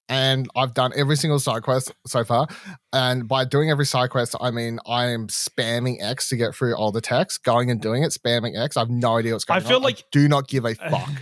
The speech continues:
Speaker 1: <laughs>
Speaker 2: I feel like
Speaker 1: Like
Speaker 2: the side quests are, I think I've only found one side quest at the moment that I really loved, where I was like, "Well, this actually has,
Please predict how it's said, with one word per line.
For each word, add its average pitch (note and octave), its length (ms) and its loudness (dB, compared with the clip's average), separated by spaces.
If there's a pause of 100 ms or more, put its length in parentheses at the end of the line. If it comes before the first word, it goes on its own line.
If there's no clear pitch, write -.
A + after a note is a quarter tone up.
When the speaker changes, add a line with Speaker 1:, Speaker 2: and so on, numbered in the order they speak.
(340)
Speaker 1:
<laughs> - 20 -20
Speaker 2:
I D4 640 6
feel C4+ 100 2
like - 260 2 (240)
Speaker 1:
Like - 120 2
Speaker 2:
the F#3 100 4
side A3 340 2
quests D4 240 -2
are, C4+ 140 0
I G3+ 100 4
think C4 200 -4
I've G3 160 2
only B3+ 180 0
found A#3+ 260 2
one E3+ 200 4
side D#3+ 280 2
quest E3 280 0
at - 60 -18
the D#3+ 80 -2
moment C#3 420 0
that C3+ 120 -2
I B2+ 60 0
really A#2+ 480 -6
loved, A#2+ 540 -10 (120)
where C3 140 -6
I B2+ 100 -2
was B2+ 120 -8
like, C3+ 120 -10
"Well, D#3+ 160 4
this F3+ 140 6
actually F3+ 260 2
has, D#3 300 0